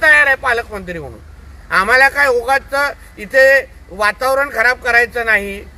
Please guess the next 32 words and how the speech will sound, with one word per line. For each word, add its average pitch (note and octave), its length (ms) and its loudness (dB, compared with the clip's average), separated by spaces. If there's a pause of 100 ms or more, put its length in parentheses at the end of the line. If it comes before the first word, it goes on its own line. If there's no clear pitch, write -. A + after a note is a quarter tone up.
(200)
कोणाचा A#3 380 -2
उगाच A#3+ 460 -2
इथे B3+ 640 2
कुठल्याही B3 640 -6
पोलीस C4 320 -10
बळाचा B3+ 380 0
वापर A#3+ 340 -4
करायचा A3 480 0
नाही. G3 220 -6
जे F#3+ 140 -4
आंदोलनकारक C#4 880 -2
आहेत, F#3 280 0 (200)
जे G3+ 120 -6
काही A#3+ 300 -4
त्यांची G#3+ 400 -12
शिष्टमंडळं A3 640 -6
आहेत, G3 320 0 (380)
जी G3 80 -10
काही A#3+ 200 -4
कुठली A3 300 -14
तरी A3+ 180 -10
समिती B3+ 400 -6
केली B3 300 0
असेल, G3+ 400 -6 (340)
त्या C#4 140 0
समितीने C#4 500 -8
पालकमंत्री C#4 720 -4
म्हणून C4+ 240 -6
माझ्याशी C4 360 -2
येऊन C#4 220 -6
बोला-, C#4+ 520 -2
बोलावं, B3+ 500 0